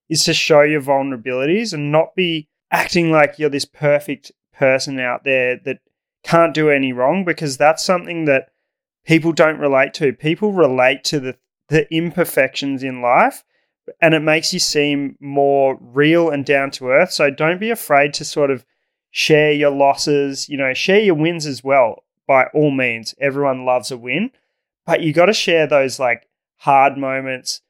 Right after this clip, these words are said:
Um, over the years, we've had, like, a few situations where we've had hard things happening in our lives. And I think it's been really beneficial for us to share that with our followers on Instagram or the people that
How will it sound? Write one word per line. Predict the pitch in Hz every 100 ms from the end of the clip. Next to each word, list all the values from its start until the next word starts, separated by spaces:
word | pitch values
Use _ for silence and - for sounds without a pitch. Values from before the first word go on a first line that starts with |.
| _ _ _ -
Um, | 135 135 131 156
over | 175 190
the | 175
years, | 147 165 143
we've | 139 139
had, | 143 139 123
like, | 127 120 _ _
a | 135
few | 120 - 151 143 139 135 _ _ _
situations | - 170 156 143 131 139 151 131
where | 139 135
we've | 135 127
had | - 160 156 _ _ _ _ _ _ _ _
hard | - 165 165 156
things | 160 156 151
happening | 147 - 147 147
in |
our | 135 120
lives. | 120 127 120 113
And | 139
I | 139
think | - 151 156
it's | 170
been | - 160 151 143
really | 147 151
beneficial | 127 135 123 - 160 - 160
for | - 135
us | 123 120
to | -
share | 127 - 131 135 143
that | 127 -
with | 127 117 _ -
our | 131 127 120 117 -
followers | - 143 139 143 135
on | 135
Instagram | 131 131 - 135 135 135 131
or | 123 117
the | 117
people | - 143 135
that | 131 123